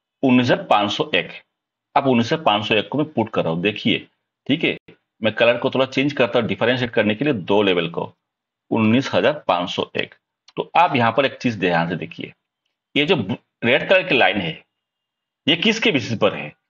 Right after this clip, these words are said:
ये है इस वाले लॉ के बेसिस पर, ये वाला जो लॉ है, इसके बेसिस पर ये रेड कलर की लाइन आई थी। और ये जो ब्लैक कलर की लाइन है, ये किसके बेसिस पर है?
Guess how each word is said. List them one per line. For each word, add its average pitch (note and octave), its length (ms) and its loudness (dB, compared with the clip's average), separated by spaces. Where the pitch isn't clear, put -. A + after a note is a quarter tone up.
ये D3 180 2
है G3 160 2
इस F3 300 -2
वाले F3 220 4
लॉ A#2 180 4
के A#2 120 -4
बेसिस F2 220 -4
पर, - 280 -8
ये A#2 200 2
वाला C#3 200 4
जो D3 100 2
लॉ A2+ 220 4
है, D3+ 120 0
इसके F3 340 -2
बेसिस B2 280 0
पर E3+ 280 -2
ये B2 160 2
रेड G2+ 220 0
कलर A2 160 2
की G#2+ 120 -4
लाइन G#2 260 0
आई F#2+ 140 -2
थी। - 240 -16
और C3 80 4
ये D#3 60 2
जो F#3 80 4
ब्लैक B2 360 2
कलर G#3 160 4
की G3 140 -2
लाइन B2+ 200 4
है, C3+ 60 2
ये D3+ 120 2
किसके E3+ 320 -2
बेसिस A2+ 220 0
पर G2 180 0
है? E2 180 -6